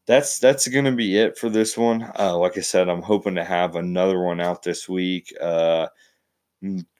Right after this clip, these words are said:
m-, t-, more closer toward the Auto Club. We, maybe, maybe I'll do it after a practice or qualifying, just to kinda see,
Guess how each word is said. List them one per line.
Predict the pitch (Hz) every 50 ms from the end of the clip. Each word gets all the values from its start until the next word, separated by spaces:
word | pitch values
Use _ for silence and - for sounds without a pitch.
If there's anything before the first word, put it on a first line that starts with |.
| _
m-, | 98 98 92 - _ -
t-, | - - - 98
more | 98 101 107 113 117 117 117 113 - - _ _ _ _ _ _ _
closer | - - 113 110 107 107 - - 101 98 98
toward | - - 104 104 104 92
the | 95 71
Auto | 80 92 98 98 92
Club. | - - 98 98 95 95 95 95 92 90 87 - _ _ _ _ _ -
We, | 87 92 95 95 87 85
maybe, | 80 90 95 98 95 90 90 82 82 85 - _ _ _ _ _ _ _
maybe | 101 95 95 98
I'll | 92 87
do | 82 90 90
it | 90
after | 85 82 82 - - 87 85
a | 78
practice | - - 85 85 85 - - - 87 - -
or | 78
qualifying, | - _ - 90 87 87 87 - - 90 87 87 87 87 85 85 - _ _ _ _ _ _ _ _ _
just | - 92 - -
to | 87
kinda | - - 95 90 85
see, | 82 - - - 92 90 90 90 87 87 82 -